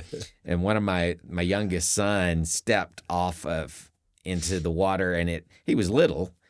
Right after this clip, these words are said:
Speaker 2: so
Speaker 1: Yeah.
Speaker 2: it came up to, like, his chest, and it scared him. And,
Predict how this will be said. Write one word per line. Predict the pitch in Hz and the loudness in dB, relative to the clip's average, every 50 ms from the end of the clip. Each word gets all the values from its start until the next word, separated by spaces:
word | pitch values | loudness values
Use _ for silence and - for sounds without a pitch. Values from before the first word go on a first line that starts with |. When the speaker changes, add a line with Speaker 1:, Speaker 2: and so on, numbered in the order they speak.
| _ _ _ _ - | _ _ _ _ 0
Speaker 2:
so | 87 - 98 | 2 2 2
Speaker 1:
Yeah. | 95 101 | 2 0
Speaker 2:
it | - | -2
came | - 117 107 104 98 | -2 -2 0 2 2
up | 98 92 - | 0 0 0
to, | - 95 | -2 -2
like, | 85 82 85 80 - | 0 0 -2 -2 -4
his | - 73 - - | -4 -4 -4 -4
chest, | - - - 123 - 101 80 73 85 85 - - | -2 0 2 2 2 2 2 0 0 -2 -4 -4
and | 85 82 | -6 -4
it | 76 - | -2 -2
scared | - - - 123 123 120 117 95 76 | -2 0 2 4 4 6 4 4 2
him. | 71 71 73 73 76 - _ _ _ _ _ _ _ - | 0 -2 -4 -6 -8 -10 _ _ _ _ _ _ _ -4
And, | 87 85 82 82 82 80 76 73 - | -2 0 0 0 0 -2 -2 -4 -8